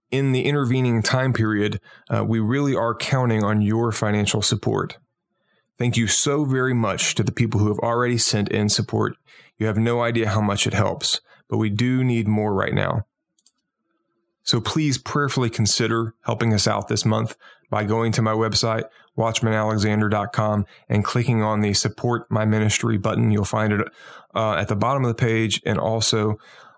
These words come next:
on the, uh, right hand of the blog, uh, which you're not gonna see on the mobile, but if you're on a computer, you're gonna see that right hand, uh, sidebar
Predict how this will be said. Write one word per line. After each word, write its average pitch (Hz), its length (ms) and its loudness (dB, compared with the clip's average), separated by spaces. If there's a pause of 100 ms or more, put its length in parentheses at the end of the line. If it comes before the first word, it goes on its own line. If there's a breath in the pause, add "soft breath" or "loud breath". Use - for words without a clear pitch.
(180)
on 101 240 0
the, 104 500 2
uh, 110 100 -2
right 113 280 -2
hand 110 480 2
of 101 160 -2
the 107 60 0
blog, 110 480 -2 (760 loud breath)
uh, - 300 -2 (120)
which - 540 -2
you're 107 160 0
not 120 160 0
gonna 104 140 0
see 113 260 0
on 98 120 2
the 98 60 2
mobile, 101 540 -2
but 110 480 -4 (520)
if 101 140 -2
you're 107 120 0
on 107 80 0
a 98 40 0
computer, 101 480 0
you're 98 140 2
gonna 101 160 0
see 104 240 0
that 95 300 0
right 104 260 0
hand, 98 380 2
uh, 98 140 0
sidebar 101 720 -2